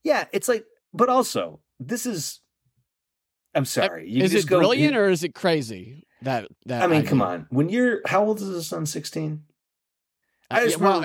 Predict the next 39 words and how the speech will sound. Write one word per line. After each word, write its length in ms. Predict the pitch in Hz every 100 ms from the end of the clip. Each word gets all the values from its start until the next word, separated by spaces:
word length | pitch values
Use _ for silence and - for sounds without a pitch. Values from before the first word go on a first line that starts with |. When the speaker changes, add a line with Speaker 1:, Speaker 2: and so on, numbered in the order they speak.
| 180 -
Speaker 1:
remember 220 | 160 156
Speaker 2:
it, 40 | 170
Speaker 1:
when 100 | -
I 40 |
Speaker 2:
his 100 | 349
Speaker 1:
was, 100 | 226
Speaker 2:
white 220 | 190 294
Speaker 1:
when 100 | 240
I 60 | 294
was, 160 | -
like, 120 | - 165
Speaker 2:
son 100 | 202
Speaker 1:
when 100 | -
I 20 |
was, 80 | 262
like, 100 | 226
thirteen, 800 | 151 - - - 143 - 170 156
fourteen, 640 | - 151 151 - 151 156
and, 100 | 139 127
and, 300 | 131 120 123
you 100 | 139
know, 60 | 120
all 140 | 113
of 80 | 135
a 20 |
sudden 220 | 131 156 143
you 60 |
was 100 | 123
like, 120 | 101 98
"Oh 240 | - - 135
my 120 | -
gosh, 360 | 175 156 117
what 200 | 117 160
is 140 | 143 120
this?" 420 | 160 127 - - - - _ _ _ _ _ _
I 140 | - 247
didn't 260 | 254 185
need 280 | 156 170 151
pornography. 840 | - 101 85 90 85 - 87 76